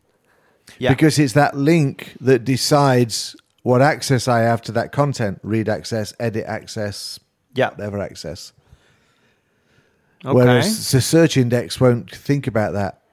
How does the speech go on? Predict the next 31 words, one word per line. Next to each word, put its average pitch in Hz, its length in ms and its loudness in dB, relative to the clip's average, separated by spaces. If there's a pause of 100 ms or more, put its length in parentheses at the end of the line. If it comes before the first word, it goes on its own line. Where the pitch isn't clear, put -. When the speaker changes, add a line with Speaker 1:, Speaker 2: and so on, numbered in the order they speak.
(220)
Speaker 2:
So 120 480 4 (100)
that'd 131 160 0
be 151 80 2
interesting. 117 540 0
Something 170 280 4
to 135 120 -2
try, 143 220 4
another 190 220 6
thing 156 200 2
to 127 80 0
test. - 460 -4 (100)
Speaker 1:
Another 143 400 2
thing 131 260 -6
to 120 120 -14
test, - 460 -10
yes. 104 440 -14 (140)
We 175 100 2
should - 420 0
test 143 240 0
these 139 220 0
things 135 220 0
before 139 440 0
we 180 120 4
talk - 360 4
<laughs> 403 120 4
about 320 320 2
it. 285 120 4
Speaker 2:
Well, 277 380 0 (340)
Speaker 1:
Oh, 285 220 4
Speaker 2:
the 247 60 6
big 170 60 6